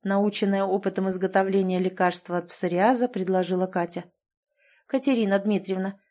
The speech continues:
да ведь она точно больше поможет, чем все мази из аптеки. Сделайте, конечно, я лучше у вас куплю». «А жалобы потом писать не будете в район, что я наживаюсь?»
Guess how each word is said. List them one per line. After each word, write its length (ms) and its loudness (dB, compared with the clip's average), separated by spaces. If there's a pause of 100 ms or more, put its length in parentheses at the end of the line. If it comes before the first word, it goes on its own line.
да 120 0
ведь 180 2
она 200 4
точно 420 0
больше 360 2
поможет, 520 2
чем 200 0
все 220 2
мази 300 4
из 140 -2
аптеки. 540 -2 (240)
Сделайте, 540 2
конечно, 640 0
я 140 6
лучше 260 2
у 80 6
вас 260 6
куплю». 480 0 (800)
«А 140 2
жалобы 460 4
потом 340 4
писать 380 4
не 100 4
будете 420 4
в 60 0
район, 380 2
что 180 -2
я 160 4
наживаюсь?» 720 0